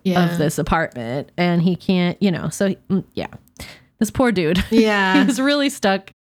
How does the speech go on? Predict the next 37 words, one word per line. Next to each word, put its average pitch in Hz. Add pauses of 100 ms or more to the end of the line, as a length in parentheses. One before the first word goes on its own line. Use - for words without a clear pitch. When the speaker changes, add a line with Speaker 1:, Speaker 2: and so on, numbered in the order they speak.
(160)
Speaker 2:
Ugh. 180 (160)
Speaker 1:
Yeah. 160
Speaker 2:
But 208
he 226
gets 302
a 302
flight 233
alert, 151 (540)
um, 175
that -
shows 175
that -
Frank -
Andrade 180
Junior, 156
which 151
is 160
the -
Frank 160
that 160
Martin 160
Lomax 160
was 156
speaking 156
with, 175 (360)
is 202
flying 233
to -
the 226
U 247
K. - (100)
And 175
he 208
and 185
Sue 220
agree 185
that 165